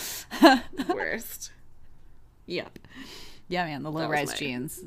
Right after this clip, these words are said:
Speaker 2: super
Speaker 1: Yeah.
Speaker 2: two thousand three moment. <laughs>
Speaker 1: Yes. And, like, Summer's got her little, like,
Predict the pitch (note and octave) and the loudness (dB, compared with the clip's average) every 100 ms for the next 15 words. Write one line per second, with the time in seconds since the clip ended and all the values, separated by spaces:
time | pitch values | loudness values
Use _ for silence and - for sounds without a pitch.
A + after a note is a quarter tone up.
0 | - - - - - - F#3 A2 G#1 - | -16 -16 -16 -16 -14 -12 -8 -4 -4 -6
1 | - - - C#2 - - - - - C5 | -8 -12 -12 -14 -16 -12 0 2 2 0
2 | - - - B4+ - C5 - A3 E3+ F3 | -8 -10 -10 -8 -6 -4 6 8 10 6
3 | - B4 B4 - B4+ - - - - B3 | -2 -4 -6 -6 -8 -6 -12 -2 6 10
4 | C4 B3+ - A#3 G#3+ A3 G#3+ G3+ G3+ F#3+ | 10 8 6 4 4 4 2 2 0 -2
5 | F#3 F3+ - - | -4 -4 -6 -8